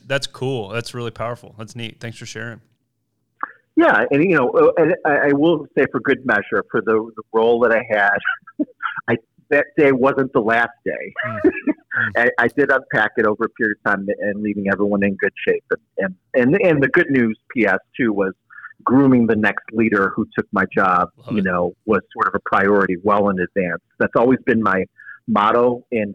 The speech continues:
Speaker 2: terms of the organizations I've worked at. I was always thinking about who was gonna get my job and helping people achieve that, you know? And so that's,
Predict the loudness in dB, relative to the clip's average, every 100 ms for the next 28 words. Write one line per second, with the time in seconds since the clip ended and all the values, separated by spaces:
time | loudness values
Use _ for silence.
0 | -4 -4 -2 -4 -4 _ -2 -2 0 0
1 | -2 -2 -2 -2 0 2 2 2 0 0
2 | -2 -10 _ 0 2 2 2 2 2 -4
3 | -2 -2 0 0 0 0 0 0 -2 2
4 | 0 0 -6 _ _ _ _ _ _ 0
5 | 0 -2 -8 _ -2 -2 0 -2 0 -4
6 | 0 0 0 -2 -4 -4 -2 -2 -2 _
7 | -2 0 2 0 0 2 2 2 0 0